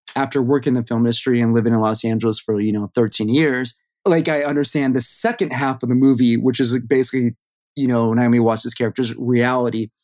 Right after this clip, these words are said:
And now I feel like I can relate to her Diane character,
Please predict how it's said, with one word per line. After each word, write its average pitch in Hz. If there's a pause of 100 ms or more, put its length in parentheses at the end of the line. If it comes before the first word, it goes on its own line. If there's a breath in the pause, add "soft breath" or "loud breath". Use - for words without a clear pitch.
(340)
And 147
now 160
I 175
feel 156
like 139
I 139
can 139
relate 131
to 127
her 117
Diane 147
character, 117